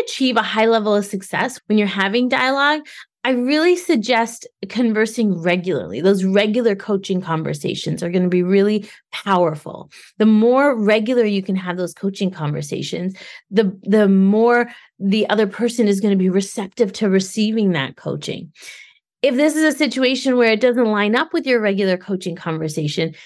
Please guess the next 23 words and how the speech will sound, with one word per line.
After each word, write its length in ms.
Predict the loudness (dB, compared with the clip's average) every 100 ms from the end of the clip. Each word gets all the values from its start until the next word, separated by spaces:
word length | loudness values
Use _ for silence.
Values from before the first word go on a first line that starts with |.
| -6
then 80 | 0
I 80 | 2
really 760 | 4 4 4 4 4 2 -2 -2
suggest 640 | -2 -2 -2 -4 -6 -12 -20 -20 -4
having 300 | 0 2 2
this 140 | 0
conversation 720 | -2 -4 -2 -2 0 0 0
within 260 | -2 0 2
about 240 | 2 0
forty-eight 460 | 0 0 0 0 -2
hours 400 | -4 -2 -2 -2 -6
at 260 | -4 -6 -2
the 120 | 0
longest. 560 | 2 2 2 2 -2 -4
If 140 | 0
you 80 | 0
haven't 360 | 0 0 -2 -2
had 200 | 0 2
that 180 | 0 -2
conversation 840 | -4 -2 -2 -4 -4 -4 0 2
within 260 | 2 0 -2
forty-eight 460 | 2 2 4 4
hours 600 | 2 2 2 2 0 -4